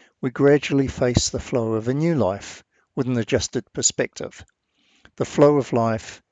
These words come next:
and living returns. We hopefully move into that flow with an adjustment for the better. In four years of teaching leadership courses to adults from many organizations, I've seen a rising constant.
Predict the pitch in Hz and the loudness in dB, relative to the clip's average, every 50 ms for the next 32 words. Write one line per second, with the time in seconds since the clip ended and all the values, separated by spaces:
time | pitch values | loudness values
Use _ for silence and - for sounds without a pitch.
0 | _ _ - 131 123 117 117 110 107 113 104 107 104 101 104 - - - 107 101 | _ _ -4 -2 0 0 0 0 0 -2 -6 -6 -6 -6 -6 -2 0 -2 -2 -2
1 | 98 101 - - - - - _ _ _ _ _ _ - 123 117 107 127 135 135 | -8 -10 -8 -6 -6 -6 -8 _ _ _ _ _ _ -4 -4 0 4 4 2 2
2 | - - - - 131 127 127 127 117 117 117 113 113 113 110 110 120 117 120 - | 2 -8 -4 -2 0 2 2 0 0 -2 -2 -2 -2 -2 -2 -4 -6 -6 -6 -8
3 | - 123 113 127 127 - - - - 110 101 98 104 110 - _ _ _ _ _ | -8 -2 0 0 0 0 -2 -6 -6 -6 -4 -4 -6 -8 -10 _ _ _ _ _
4 | _ _ _ - 131 110 104 120 113 104 - 127 120 - - - 123 117 - - | _ _ _ -2 -2 -2 0 0 -2 0 0 -2 -2 -2 -2 -4 -6 -8 -8 -10
5 | - 131 123 107 117 110 135 123 117 107 104 107 - _ _ _ _ _ _ _ | -6 -6 -4 -4 -4 -2 0 -2 -2 -2 -4 -10 -12 _ _ _ _ _ _ _
6 | _ _ _ _ _ _ _ _ _ _ - 135 127 - - - 175 185 190 180 | _ _ _ _ _ _ _ _ _ _ -6 -6 -6 -4 0 4 4 6 6 6
7 | 175 175 170 - - 135 - - - 143 143 - - 131 127 123 123 135 143 143 | 4 4 4 4 2 -2 -2 -2 -4 -4 -2 -2 -2 -2 0 2 2 2 0 0
8 | - - - - - - - 123 110 - - 143 - - - - - - 123 110 | -4 -6 -6 -6 -8 -6 -6 -4 -4 -4 -4 -4 -4 -4 -4 -6 -4 -4 -4 -4
9 | 107 107 120 - - - - - _ _ _ _ _ - 139 135 139 156 165 160 | -2 -4 -4 -6 -6 -8 -8 -8 _ _ _ _ _ -2 0 2 4 2 4 4
10 | 156 135 117 117 107 - 110 104 101 95 98 104 95 95 - - 120 110 107 - | 4 2 2 2 0 -2 -4 -4 -4 -4 -4 -4 -4 -4 -6 -8 -8 -8 -8 -10
11 | - _ _ _ _ _ - _ - - 120 - - - 151 135 127 117 107 104 | -12 _ _ _ _ _ -20 _ -4 -4 -4 -2 0 0 0 2 2 0 -2 -2
12 | 101 107 117 123 123 123 117 131 117 110 - - 117 101 110 - - - - - | 0 2 4 6 6 6 4 0 -4 -4 -6 -4 -6 -4 -4 -4 -6 -6 -6 -10
13 | - | -10